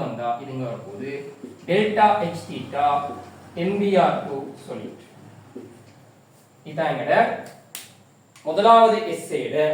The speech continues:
சி பார்ட் கே. சரி, இந்த ரெண்டு மெத்தட்லயும் நீங்க எழுதிக்கலாம். அவங்க தொடர்பு தான் கேட்டிருக்கிறாங்க, நீங்க எப்படி வேணாலும் எழுதிக்கலாம்.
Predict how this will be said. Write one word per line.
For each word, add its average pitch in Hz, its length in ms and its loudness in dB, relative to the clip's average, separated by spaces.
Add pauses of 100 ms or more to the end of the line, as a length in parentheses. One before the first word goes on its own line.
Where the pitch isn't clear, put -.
(340)
சி 151 120 -8 (140)
பார்ட் - 280 -8
கே. - 80 -16 (580)
சரி, 127 180 -12
இந்த 127 160 -8
ரெண்டு 135 180 -6
மெத்தட்லயும் 120 480 -6 (300)
நீங்க 139 200 -8
எழுதிக்கலாம். - 460 -2 (120)
அவங்க 151 240 -6
தொடர்பு - 280 2
தான் - 140 -2
கேட்டிருக்கிறாங்க, - 460 -6 (480)
நீங்க 147 200 -6
எப்படி - 200 -4
வேணாலும் 139 220 -4
எழுதிக்கலாம். - 320 -12